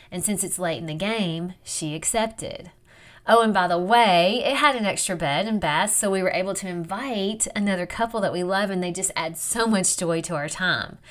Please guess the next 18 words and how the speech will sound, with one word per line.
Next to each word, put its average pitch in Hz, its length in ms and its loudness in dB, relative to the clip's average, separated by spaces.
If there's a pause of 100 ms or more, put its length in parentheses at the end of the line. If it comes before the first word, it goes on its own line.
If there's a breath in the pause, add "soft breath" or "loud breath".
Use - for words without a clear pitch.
(320 loud breath)
So - 100 -4
you 277 140 2
see, 302 300 0
we 254 240 -4
could 392 240 -6
have 294 100 0
gotten 160 260 -2
mad 147 360 -6
and 180 160 -6
argued 175 300 -2
with 180 120 -4
the 165 160 -4
owner 180 300 -2
and 214 120 2
tried 165 260 -2
to 143 80 -6
force 233 380 0
something, 208 640 -4